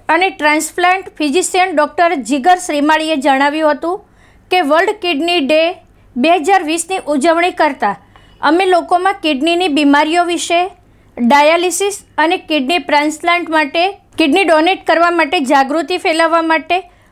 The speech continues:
હંમેશાથી કટિબદ્ધ રહ્યા છીએ. છેલ્લા કેટલાક સમયમાં શહેરના પશ્ચિમ વિસ્તારમાં રહેતા લોકોમાં પણ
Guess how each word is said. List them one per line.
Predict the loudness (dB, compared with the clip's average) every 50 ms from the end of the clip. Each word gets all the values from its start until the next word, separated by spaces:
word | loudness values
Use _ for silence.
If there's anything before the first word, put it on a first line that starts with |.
| _ -2
હંમેશાથી | 0 2 4 4 2 2 0 0 0 0 -2 -2
કટિબદ્ધ | -2 -2 0 0 -2 0 0 0 0 2
રહ્યા | 2 2 2 2 2 2 0
છીએ. | -2 -6 -8 -8 -6 -6 -8 -10 -12 _ _ _ _ _ _ -14
છેલ્લા | -4 -2 0 2 2 0
કેટલાક | 0 -2 -4 -6 -2 0 0 0 0
સમયમાં | 0 -2 0 0 0 0 2 0 -2
શહેરના | -2 -2 -2 -2 0 2 0 0 0 -2
પશ્ચિમ | -2 0 -2 -2 -2 -4 -4 -4 -4 -2 -2
વિસ્તારમાં | -2 -2 -4 -2 0 0 0 2 2 0 0 2
રહેતા | 2 0 0 0 0 0 2
લોકોમાં | 2 0 0 0 0 -2 0 2 0 0 0
પણ | -2 -4 -4 -4